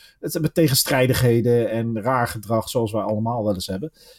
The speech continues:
Eh, en dat vergeten we. We maken er zo vaak een karikatuur van en dan gaan we op dat karikatuur schieten.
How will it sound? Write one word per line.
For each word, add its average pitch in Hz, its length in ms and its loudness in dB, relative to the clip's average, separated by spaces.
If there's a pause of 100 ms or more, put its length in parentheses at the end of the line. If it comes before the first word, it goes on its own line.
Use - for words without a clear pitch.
(120)
Eh, 131 280 0
en 139 80 2
dat 190 120 2
vergeten 190 360 0
we. 139 60 4
We 147 60 2
maken 160 260 0
er 139 60 -2
zo 156 120 0
vaak 151 200 0
een 139 80 -8
karikatuur 147 560 0
van 151 240 -2
en 135 60 -4
dan 135 100 0
gaan 139 160 -2
we 143 60 2
op - 100 -2
dat - 120 -12
karikatuur 135 540 -2
schieten. 208 480 -2